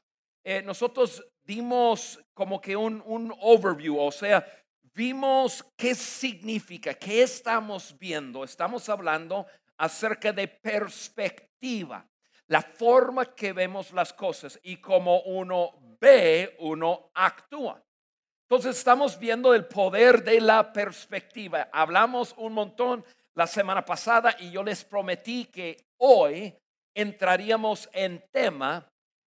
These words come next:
y no solamente hoy, sino por los, las próximas cuatro semanas vamos a estar viendo temas específicas,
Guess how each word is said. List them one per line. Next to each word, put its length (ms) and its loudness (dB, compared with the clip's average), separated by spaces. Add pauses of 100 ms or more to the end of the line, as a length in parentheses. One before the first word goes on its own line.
(120)
y 340 -10
no 120 -6
solamente 580 -6
hoy, 360 6 (500)
sino 440 -8
por 180 0
los, 260 -2 (560)
las 180 2
próximas 540 -6
cuatro 1000 0
semanas 1080 -4
vamos 400 -2
a 60 -6
estar 400 -6
viendo 500 -8 (480)
temas 720 -2
específicas, 1900 -6